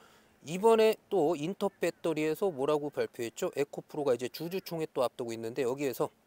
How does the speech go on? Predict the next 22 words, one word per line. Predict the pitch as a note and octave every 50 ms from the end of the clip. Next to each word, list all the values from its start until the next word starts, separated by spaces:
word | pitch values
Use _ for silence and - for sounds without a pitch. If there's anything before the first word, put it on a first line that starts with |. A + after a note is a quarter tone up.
| _ _ _ _ _ -
바로 | - C#3+ D#3 D#3 C3 F3 - _ _ _ _ _ _ _ _ _ _ _ _ _ _ _ _ _ - - - - - _ -
우리는 | D#3 D#3 F#3 F#3 D#3+ C#3 A#2+
이제 | B2+ B2+ C#3+ A#2
리튬, | G#2 C#3+ G3+ A3 _ - - D3 - - - - _ -
양극재, | - - - D#3 G3 A3 A3 C4 - _ - - - - - - - - - - -
어, | G#2 G#2+ G#2 G2 F#2+ - -
폐배터리 | - - C#4 - - C#4 - - B3 A3 D#3
사업 | C#3 - F3+ B2+ G#2+
외에도 | A2 C#3+ F3+ E3+ B2 C#3 F#3 - - - - - - B2+
음극재와 | D3+ G#3+ B3 C4 B3 C4+ C4 - _ _ - G#3 G3+ G3+ G#3 A3+ A#3 A#3+ A#3 - _ _
분리막 | - - D3+ F3 G3 G#3+ G#3+ - -
전해질까지 | - - - C3 D3+ E3+ F3 G3+ G3 F#3+ - F#3 F#3 F#3+ G#3+
손 | - - G#3 F#3
대겠다. | - - B2+ D#3+ - - B2+ - - _ _ _ - - - _
그래서 | - B2+ B2+ C3 C#3 C3+ F#3+ G#3 A3 - _ _ _ _
이 | - - G#3 A3+
차 | - - - A#3
전지의 | - G#3+ G3+ F#3+ G#3+ G3+ -
전체적인 | - - - D3 G3+ A3+ A#3+ - - - - A3 - A3 G#3 G3+ G3+ G3
사업을 | - F#3 F#3 F#3 G3+ A3 G3
모두 | B2+ B2+ C#3 D#3+ E3 F3 F3+
하겠다라고 | D#3+ D#3+ D#3 - - A2+ - - - - - _ - A2+ C#3 A#2+ A2+ C3+ F#3+